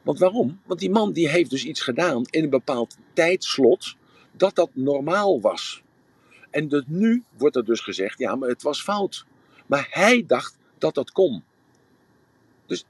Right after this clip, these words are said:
dus waar ligt nu de schuld? Kijk, en de media die duikt er weer op, want de media denkt alleen maar van, "We hebben weer, eh, iets om over te schrijven, want zij moeten ook de bladen vol krijgen."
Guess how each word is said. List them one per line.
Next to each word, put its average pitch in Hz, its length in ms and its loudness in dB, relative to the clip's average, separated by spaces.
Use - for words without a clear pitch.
dus 190 260 2
waar 220 300 4
ligt 185 240 -4
nu 180 160 0
de 151 80 -8
schuld? - 480 -4
Kijk, 165 260 2
en 165 120 -4
de 160 60 0
media 180 360 0
die 131 140 -10
duikt 139 300 2
er 123 60 -2
weer 139 120 -2
op, - 280 2
want - 120 -6
de 175 80 -4
media 175 320 0
denkt 98 260 -4
alleen 90 180 -4
maar 127 180 -6
van, 95 220 -6
"We 120 100 0
hebben 87 340 -6
weer, 117 320 -2
eh, 104 160 -10
iets 131 220 -8
om 107 100 -6
over 98 160 -10
te 98 80 -12
schrijven, 135 420 -2
want 180 260 -8
zij 151 240 0
moeten 98 240 -6
ook 202 140 -2
de 202 80 -6
bladen 147 320 0
vol 98 180 -2
krijgen." 73 420 -10